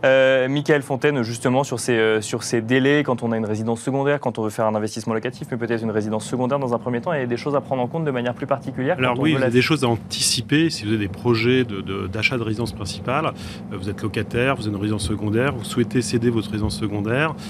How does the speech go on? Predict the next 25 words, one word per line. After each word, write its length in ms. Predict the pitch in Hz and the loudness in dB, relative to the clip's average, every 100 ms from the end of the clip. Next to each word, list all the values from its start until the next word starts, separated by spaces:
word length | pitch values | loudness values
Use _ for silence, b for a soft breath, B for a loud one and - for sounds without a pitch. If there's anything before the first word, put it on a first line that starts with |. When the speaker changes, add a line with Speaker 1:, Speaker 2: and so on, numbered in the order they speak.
| B B - | B B -10
Speaker 2:
vous 120 | - | -10
pouvez 160 | - 127 | 4 4
bénéficier 640 | 123 139 139 - - 139 | 6 4 4 0 0 2
dans 80 | 120 | 2
certains 320 | 101 101 110 | 0 -4 -4
cas 160 | 104 143 | -2 -2
d'une 200 | 110 117 | 2 4
exonération 680 | 135 131 131 120 117 - 120 | 4 4 2 2 0 0 -2
de 120 | 101 | -2
la, 60 | |
de 140 | 101 101 | -4 -4
la 80 | 107 | -4
plus-value 460 | - 110 110 113 110 - | -2 -2 0 -2 -6 -12
sur, 560 | - - - 143 117 95 B B B - | -10 -8 0 0 0 -4 B B B -2
euh, 600 | 110 104 101 101 101 98 | -2 0 -2 -2 -2 -2
la 180 | 98 95 | -4 -2
cession 320 | 117 - 127 | -2 0 -2
de 60 | |
votre 140 | 104 87 | -2 -4
résidence 280 | 101 104 98 | -6 -4 -6
secondaire. 520 | 104 92 98 135 160 | -6 -6 -2 -2 -2
Speaker 1:
D'accord. 300 | 113 - 131 | -2 0 0
Speaker 2:
Si 360 | 147 - - 151 | 0 -2 0 0
cette 200 | 127 110 | 0 0
somme 320 | - 143 135 | 2 2 0